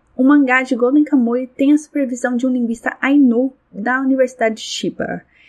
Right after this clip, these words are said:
E pra mim, essa decisão mostra o comprometimento e o respeito que o autor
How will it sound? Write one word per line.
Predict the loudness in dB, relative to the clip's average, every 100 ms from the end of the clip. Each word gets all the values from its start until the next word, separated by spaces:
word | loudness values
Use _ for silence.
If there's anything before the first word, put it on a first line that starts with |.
| -6
E | -2
pra | 2 4
mim, | 4 2 0
essa | -2 0 0
decisão | -2 0 0 2
mostra | 2 0 0 -4 -2
o | -6
comprometimento | -2 -4 -2 -2 -2 -2 -2 -2 -4 -6 -8 _ _
e | -2
o | -2
respeito | -4 -8 -6 -2 -2 -2 -8
que | -4
o |
autor | -4 -2 -2 -2